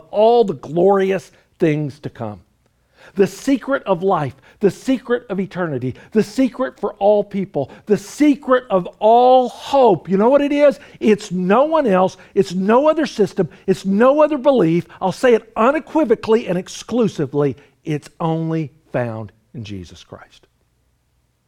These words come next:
And if you're building your life on anything else, it's a false hope, and it won't deliver. So here's my questions for you as we finish. For some of you,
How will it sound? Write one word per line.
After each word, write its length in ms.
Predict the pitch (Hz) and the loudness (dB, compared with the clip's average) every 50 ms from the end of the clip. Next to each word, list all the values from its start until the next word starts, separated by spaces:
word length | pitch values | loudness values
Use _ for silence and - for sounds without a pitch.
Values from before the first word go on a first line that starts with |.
| _ _ _ _ _ _ _ _ _ - | _ _ _ _ _ _ _ _ _ -10
And 80 | 139 | -10
if 160 | 131 131 - 135 | -10 -10 -8 -8
you're 120 | 131 123 | -8 -8
building 580 | - 110 - 170 160 175 208 214 208 240 226 220 | -8 -6 -2 0 2 2 2 2 0 -4 -4 -4
your 160 | 190 156 139 | -4 -4 -4
life 360 | 135 143 139 143 147 147 143 _ - | -4 -4 -2 -2 -4 -4 -6 _ -16
on 160 | 113 107 - _ - | -18 -18 -18 _ -6
anything 460 | 190 170 160 143 - - 110 101 98 | -6 -4 -4 -4 -8 -10 -16 -16 -16
else, 260 | 98 101 _ _ _ _ _ _ _ _ _ _ _ _ _ _ _ _ _ _ _ _ _ _ _ _ _ _ - | -20 -20 _ _ _ _ _ _ _ _ _ _ _ _ _ _ _ _ _ _ _ _ _ _ _ _ _ _ -20
it's 120 | - - - | -16 -14 -14
a 40 | |
false 340 | - _ - 185 - 92 - | -12 _ -6 -6 -6 -8 -12
hope, 280 | - 87 80 _ _ _ _ _ _ _ _ _ _ _ _ _ _ _ _ - 143 | -20 -20 -20 _ _ _ _ _ _ _ _ _ _ _ _ _ _ _ _ -10 -8
and 80 | 135 | -8
it 40 | 120 | -8
won't 240 | 107 107 98 - - | -8 -12 -14 -14 -16
deliver. 380 | 98 90 90 87 85 90 - _ _ _ _ _ _ _ _ _ _ _ _ _ _ _ _ _ _ _ _ _ _ _ _ _ _ _ | -16 -16 -16 -16 -18 -20 -20 _ _ _ _ _ _ _ _ _ _ _ _ _ _ _ _ _ _ _ _ _ _ _ _ _ _ _
So 140 | _ - 147 | _ -6 -2
here's 220 | 143 175 185 170 | 0 0 0 0
my 140 | 180 165 143 - _ _ _ _ | -2 -6 -6 -6 _ _ _ _
questions 480 | - - 190 160 - - - 165 143 - | -6 -4 -4 -4 -4 -6 -10 -10 -10 -10
for 120 | - 160 | -8 -8
you 280 | 147 135 139 156 156 147 | -8 -4 -2 -2 0 -2
as 100 | 127 113 | -2 -6
we 140 | 131 139 131 | -6 -8 -8
finish. 420 | - - 160 143 135 120 107 - | -8 -6 -8 -6 -6 -8 -10 -12
For 140 | _ - 127 | _ -14 -12
some 280 | - - 180 185 180 160 | -6 -2 -2 -2 -2 -2
of 80 | 135 | -6
you, 240 | 135 135 139 135 | -4 -4 -4 -4